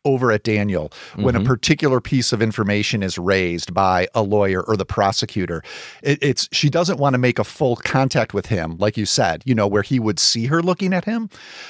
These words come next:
Speaker 1: But there's something wonderful about the performance where it, it just, she allows us glimpses into when this is really hitting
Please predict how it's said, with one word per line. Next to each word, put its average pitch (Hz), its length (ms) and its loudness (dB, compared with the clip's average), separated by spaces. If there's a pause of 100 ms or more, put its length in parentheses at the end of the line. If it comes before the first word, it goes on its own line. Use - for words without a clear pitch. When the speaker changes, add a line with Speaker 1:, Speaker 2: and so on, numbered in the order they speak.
(120)
Speaker 1:
But 139 140 0
there's 127 180 2
something 151 400 2
wonderful 123 540 0
about 95 480 2
the - 80 -2
performance 107 680 0
where 98 440 2 (340)
it, 113 180 2
it 131 140 0
just, 139 340 -2
she - 220 0
allows 120 680 2
us 135 280 0 (160)
glimpses 120 500 0
into 110 240 -2
when 107 280 0
this 104 200 0
is 92 160 -6
really 113 460 0
hitting 98 460 0